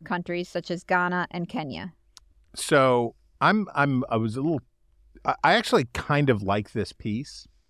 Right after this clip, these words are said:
Speaker 2: and I'm kind of for these people who are like, "Whatever, like, go for it." And now my journalistic complaint with the piece is twofold.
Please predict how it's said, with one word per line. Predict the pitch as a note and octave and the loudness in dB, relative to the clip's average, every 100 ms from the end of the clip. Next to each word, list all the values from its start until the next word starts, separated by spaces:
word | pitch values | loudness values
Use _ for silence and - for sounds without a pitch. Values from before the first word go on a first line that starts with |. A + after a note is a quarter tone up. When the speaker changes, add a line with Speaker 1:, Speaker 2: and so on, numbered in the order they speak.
| _ _ _ - | _ _ _ -2
Speaker 2:
and | B2 | 2
I'm | C3 C3 | 2 2
kind | B2+ - C#3+ C#3+ | -2 -4 0 2
of | C3+ | 2
for | - - C3 B2 | 0 -6 -2 0
these | A#2 A#2 - | 2 0 -2
people | B2 A#2 D#3+ E3+ F#3+ _ _ _ _ _ | -4 -4 -2 -4 -6 _ _ _ _ _
who | C#3+ | 4
are | B2+ B2+ | 6 8
like, | B2 A#2+ A#2+ _ _ | 6 4 0 _ _
"Whatever, | - G#3+ G3 G#3 G#3 - | 2 4 4 2 0 2
like, | B2+ A#2+ - _ _ _ - | 4 4 -2 _ _ _ -4
go | B2+ E3 | 2 2
for | - F#2+ | 2 -4
it." | - _ | -6 _
And | C3+ B2 A#2 A#2+ - | 0 2 2 0 0
now | A2+ A2 | 0 0
my | A2+ A2 G#2 G#2 _ G#2 | 2 2 2 -2 _ -8
journalistic | C3 C3 A#2 A#2 - - | 0 2 2 0 -2 -8
complaint | - G2 - G#2+ B2 | -6 -6 -4 -6 -4
with | C#3 - | -8 -8
the | B2 | -8
piece | - C3 B2+ | -4 -4 -4
is | G#2 - | -8 -8
twofold. | - A2+ A#2+ B2+ | -8 -6 -6 -6